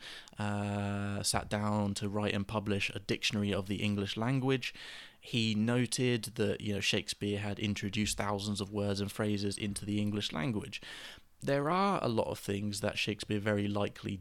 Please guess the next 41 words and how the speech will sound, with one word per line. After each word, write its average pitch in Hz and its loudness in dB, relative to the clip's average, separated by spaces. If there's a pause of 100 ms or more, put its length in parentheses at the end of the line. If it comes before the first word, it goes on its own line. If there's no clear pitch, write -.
did 104 0 (520)
invent, 104 0 (920)
but 120 0
when 123 2
we 123 4
talk - -2
about, 117 2
like, 110 -2
individual 113 0
words, 117 -2
it's - -2
quite 135 -2
likely 110 0
that, 104 -2
again, 101 -2
like 98 -4
I 107 -4
said, 101 -2 (480)
he 110 -4
didn't 117 2
necessarily 110 0
invent 107 0 (140)
all 101 -2
of 98 -4
them. 101 0 (340)
Uh, 101 0
he 113 2
was 104 2
just 104 0
the 117 -6
person 101 -2
that - -4
kind 101 -4
of - -10
popularized 104 -2
them 110 -6
through 113 0
his 104 0
work. 101 -2
They 101 0
became, 101 -4